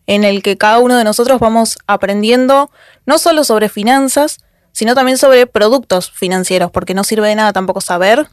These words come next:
si no sabemos cómo aplicarlo en nuestra propia economía, ¿no? Entonces, intentando entender un poco también los riesgos y los beneficios de cada uno de estos beneficios de, de estos productos, eh, vamos a poder entender un poco más cómo eso puede afectar en nuestra economía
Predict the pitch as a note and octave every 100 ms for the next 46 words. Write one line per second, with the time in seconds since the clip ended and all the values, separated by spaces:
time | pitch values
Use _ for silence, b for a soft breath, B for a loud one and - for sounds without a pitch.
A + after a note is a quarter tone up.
0 | - - G3 G3+ G3+ G3+ - G#3 G#3 G3
1 | F#3+ G3 G3+ G3 F#3 F#3+ G3 G3+ F#3+ F3+
2 | F#3+ F3 F3 A#3+ B B B B _ G3+
3 | F#3 G#3 G3+ G3+ G3+ F#3+ G3 G#3+ A3 G3+
4 | G#3 G#3+ G#3+ A3 G#3 G3+ G#3 G3+ A3+ C4
5 | B3 A3+ G3+ F#3 F#3 F3+ F#3 F#3 A#3+ G3+
6 | F#3 E3+ G3+ G#3 G3+ G#3 F#3+ G3 G3 F#3+
7 | F3 F3+ G#3 G#3+ F#3+ G#3 - - F3+ -
8 | - F3+ F#3+ G#3 A#3+ C4 - B B B
9 | B - G3 F3+ F3 G3+ G3+ G3 G3 G3
10 | G3 F#3+ G3 G3+ G3+ G3+ G3+ - C4+ C#4
11 | C4 B3 A#3 A#3 - A3 A3 G#3+ G#3 G3+
12 | G3+ A3+ C#4 F#4